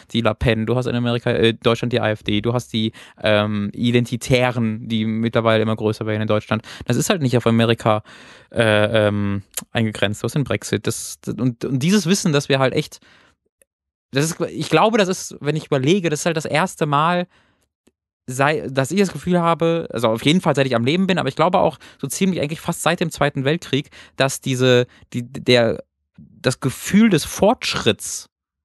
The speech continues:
sich auflöst. Weil ich habe das Gefühl, seit, seit dieser Zeit ging es immer weiter nach vorne mit in puncto Freiheiten, in puncto Bürgerrechte. Da,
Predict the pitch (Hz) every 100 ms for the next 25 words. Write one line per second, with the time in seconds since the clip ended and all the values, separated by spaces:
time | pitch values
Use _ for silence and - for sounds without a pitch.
0 | _ _ _ _ _ _ _ _ _ -
1 | 123 - 160 - - - - - _ _
2 | _ _ _ _ - 135 160 147 170 -
3 | 175 196 202 - _ - 135 147 190 -
4 | - 127 175 202 - 180 185 - - 175
5 | 143 - - _ _ _ _ - 135 170
6 | 175 - 170 190 185 160 175 175 170 -
7 | - 190 143 101 110 - 110 - - -
8 | 113 - 120 110 - 120 113 110 107 107
9 | 104 107 113 113 113 123 117 107 104 -
10 | - - 120